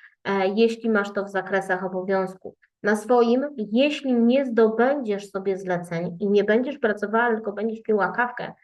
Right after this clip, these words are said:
to nie będziesz zarabiać. Monety same nie przyjdą do ciebie, więc na ciebie spada ta odpowiedzialność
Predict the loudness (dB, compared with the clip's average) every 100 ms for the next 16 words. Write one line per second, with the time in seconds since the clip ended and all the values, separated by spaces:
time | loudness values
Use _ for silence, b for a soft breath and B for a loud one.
0 | b _ -4 -2 -2 -2 -4 -8 -16 -12
1 | -8 -8 -8 -8 0 4 4 4 2 -2
2 | 2 2 4 2 0 -2 -6 0 0 2
3 | -2 -4 -6 -12 -12 -10 -10 -8 -2 -2
4 | 0 -4 -2 0 0 0 0 0 2 0
5 | 0 -4 -4 -8 -8 -6 -2 0 0 -2
6 | -4